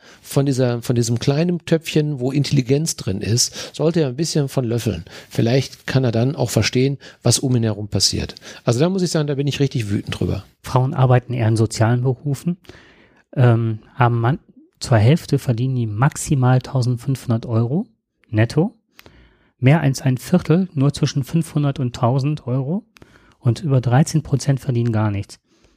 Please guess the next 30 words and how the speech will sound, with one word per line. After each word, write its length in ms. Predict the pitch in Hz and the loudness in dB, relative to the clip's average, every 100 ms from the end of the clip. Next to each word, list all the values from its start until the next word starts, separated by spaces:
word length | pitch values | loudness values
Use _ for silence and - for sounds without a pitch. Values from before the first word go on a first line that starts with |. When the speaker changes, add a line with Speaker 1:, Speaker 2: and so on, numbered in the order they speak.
| _ | _
Speaker 2:
Und 180 | - 123 | -4 0
alle 200 | 135 170 | 4 4
die 120 | 160 | 2
Frauen, 480 | 147 - 131 120 104 | -2 0 -2 0 -2
die 120 | 95 | -4
von 180 | 117 127 | -4 -2
ihren 220 | 139 107 107 | 0 0 2
Männern 340 | 156 107 101 _ _ _ _ _ _ - _ _ | 2 2 -2 _ _ _ _ _ _ -20 _ _
verlassen 540 | - 110 139 - 117 | 0 2 4 2 0
worden 260 | 101 98 98 | 0 -2 -2
sind, 280 | 101 98 104 _ | -2 -2 -6 _
stehen 300 | - 123 120 | -2 0 2
vielleicht 260 | 131 123 | 0 0
mit 100 | 120 | -4
zwei 160 | - 117 | 0 0
Kindern 340 | - 131 135 | 2 2 2
da, 300 | 120 123 147 _ _ _ _ _ _ _ _ _ _ _ _ _ | 2 0 0 _ _ _ _ _ _ _ _ _ _ _ _ _
übernehmen 320 | - 120 123 | 2 4 4
die 80 | 120 | 0
Kindererziehung, 760 | - 143 147 143 - 147 147 139 - | -2 0 2 0 0 0 0 -2 -8
bekommen 420 | 117 135 131 113 | -2 0 0 0
sehr 220 | 113 131 | 2 4
wenig 260 | 123 117 - | 2 -2 2
Geld 320 | 127 151 - _ _ _ _ _ | 4 4 0 _ _ _ _ _
und 200 | - 120 | 0 0
sind 260 | 120 139 135 | 2 0 0
prädestiniert 680 | - 127 - - 120 127 147 | 0 0 -2 -4 0 0 -2
für 100 | - | -2
die 120 | 120 | 0
Altersarmut. 800 | 131 - 110 - 104 107 107 - | 2 0 -2 -4 -4 -4 -8 -12